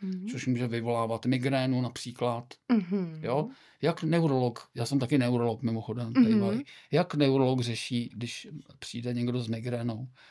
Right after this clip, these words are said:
Speaker 2: No tak mu dá nějaký prášek, že
Speaker 1: Hmm,
Speaker 2: jo? Tady
Speaker 1: jasně.
Speaker 2: máte prášek a když vás bude bolet hlava, si ho vemte a je to, že jo?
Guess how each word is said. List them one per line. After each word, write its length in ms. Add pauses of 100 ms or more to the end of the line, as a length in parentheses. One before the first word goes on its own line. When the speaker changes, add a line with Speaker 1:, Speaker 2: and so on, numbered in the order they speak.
(380)
Speaker 2:
No 140
tak 180
mu 200
dá 200
nějaký 440
prášek, 560
že 60
Speaker 1:
Hmm, 80
Speaker 2:
jo? 80
Tady 280
Speaker 1:
jasně. 40
Speaker 2:
máte 300
prášek 480
a 40
když 160
vás 180
bude 160
bolet 240
hlava, 220
si 120
ho 80
vemte 340
a 200
je 80
to, 200
že 100
jo? 140